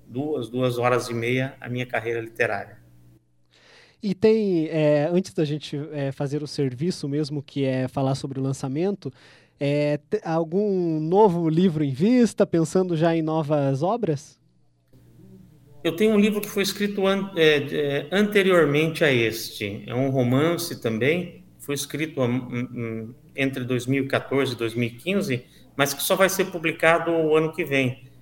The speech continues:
Speaker 1: porque com a pandemia, eh, o calendário das editoras foi completamente alterado. Este livro chama-se Inventar um Avô e vai ser publicado por uma editora aqui do Paraná, que é a antiga editora Positivo,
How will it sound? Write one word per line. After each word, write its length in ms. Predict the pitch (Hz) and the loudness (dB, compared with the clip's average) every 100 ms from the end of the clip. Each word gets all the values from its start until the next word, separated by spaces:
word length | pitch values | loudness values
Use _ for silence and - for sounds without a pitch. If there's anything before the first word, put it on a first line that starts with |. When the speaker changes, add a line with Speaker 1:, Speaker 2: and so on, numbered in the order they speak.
| - - | -20 -10
Speaker 1:
porque 280 | 139 139 160 | -10 -8 -4
com 200 | 196 202 | 2 4
a 100 | 202 | 4
pandemia, 800 | 170 120 117 147 202 151 104 - - - - | 2 2 2 2 4 4 2 -6 -20 -14 -2
eh, 480 | 127 131 131 127 - | 0 4 4 2 0
o 60 | 135 | 0
calendário 520 | 156 160 143 160 170 | 2 4 4 4 4
das 200 | 156 135 | 2 2
editoras 800 | 139 147 - 170 202 214 202 - | -2 -4 -2 0 2 0 -2 -6
foi 280 | - 214 220 | -2 -2 0
completamente 720 | 214 214 208 208 190 190 196 | 0 0 0 0 -4 -2 -2
alterado. 680 | 185 202 190 165 147 110 104 - - _ - | 0 2 4 4 2 -2 -10 -16 -20 _ -10
Este 220 | 135 127 156 | -8 -4 -2
livro 280 | 175 175 | -2 -2
chama-se 400 | 165 170 156 - | -4 -4 -4 -4
Inventar 440 | 170 151 143 165 165 | -2 -2 2 2 4
um 140 | 156 | 4
Avô 460 | 123 113 156 202 202 - - 131 | 2 2 0 0 -4 -12 -16 -4
e 60 | |
vai 100 | 156 | -2
ser 160 | 165 185 | -2 -4
publicado 540 | 190 185 175 170 170 | -4 -2 2 2 0
por 80 | 175 | -4
uma 120 | 175 | -2
editora 400 | 170 151 151 139 | -4 -2 2 2
aqui 160 | 135 135 | 2 -4
do 120 | 127 | -2
Paraná, 500 | 123 113 113 139 160 | 2 2 2 0 -2
que 220 | - 156 | -4 0
é 140 | 151 147 | 2 2
a 40 | |
antiga 340 | 143 - 175 | 0 -4 -2
editora 460 | 156 120 147 135 131 - - - | -2 -2 2 4 2 0 -20 -6
Positivo, 800 | 147 120 117 - 202 143 131 | -2 -2 -6 -2 -2 -2 -6